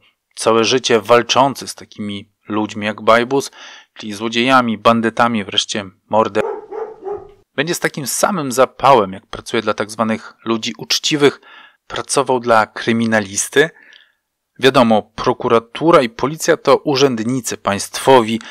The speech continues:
i obowiązują ich pewne reguły. Ale poza tym to też ludzie i o ile w ściganiu przestępcy mogą robić płatne nadgodziny, bo czują w tym misję,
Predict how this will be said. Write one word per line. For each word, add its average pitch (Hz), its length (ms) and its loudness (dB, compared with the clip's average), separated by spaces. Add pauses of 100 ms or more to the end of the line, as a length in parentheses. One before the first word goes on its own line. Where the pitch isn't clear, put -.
(280)
i 113 220 2
obowiązują 107 800 0
ich 95 160 -10
pewne 113 340 -2
reguły. 117 600 0 (640)
Ale 131 160 -4
poza - 560 0
tym 220 300 0
to 160 160 -2
też - 520 -2
ludzie 123 500 0
i - 200 -10
o - 100 -4
ile 160 280 4 (340)
w - 60 0
ściganiu 139 460 0
przestępcy 113 540 -6
mogą 110 320 -2
robić 107 260 -4
płatne 113 360 0
nadgodziny, 113 600 -2
bo 104 120 -2
czują 139 280 -2
w 113 60 -10
tym 113 240 -4
misję, 143 440 2